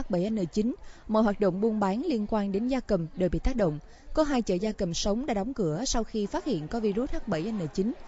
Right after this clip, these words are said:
Ở các chợ khác, quầy bán gà vịt, trứng gia cầm các loại cũng vắng khách. Thậm chí ngay cả các nhà hàng vịt quay, súp gà cũng ế ẩm. Hồi trước mọi người thích ăn mấy món như là trứng hấp, vịt quay, súp gà, nhưng giờ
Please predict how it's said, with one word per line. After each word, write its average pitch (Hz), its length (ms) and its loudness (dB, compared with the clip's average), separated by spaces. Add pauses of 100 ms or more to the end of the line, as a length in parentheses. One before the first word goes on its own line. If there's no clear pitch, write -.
(300)
Ở 220 60 4
các 320 200 0
chợ - 120 2
khác, 294 300 -2 (260)
quầy 202 140 8
bán 202 240 -2
gà 226 140 2
vịt, 175 160 0 (120)
trứng 302 200 -4
gia 240 100 0
cầm 185 200 0 (140)
các 294 140 -2
loại 165 240 0 (120)
cũng 170 180 0
vắng 185 160 -4
khách. - 180 -6 (840)
Thậm 220 160 8
chí 277 140 2
ngay 294 260 2
cả 214 140 0
các 302 160 -2
nhà 233 140 0
hàng 190 220 -2
vịt 180 180 -2
quay, 226 300 4
súp - 180 -2
gà 180 340 0 (100)
cũng 175 200 0
ế 233 120 0
ẩm. 170 280 -4 (600)
Hồi 233 140 6
trước - 180 2
mọi 202 140 -2
người 214 180 0
thích - 120 4
ăn 240 180 0
mấy 240 100 0
món 254 260 -2
như 330 120 -6
là 185 160 0
trứng 220 220 -2
hấp, 349 160 0 (120)
vịt 208 160 -2 (120)
quay, 233 260 0
súp - 240 -2
gà, 180 260 0 (340)
nhưng 226 220 2
giờ 180 180 4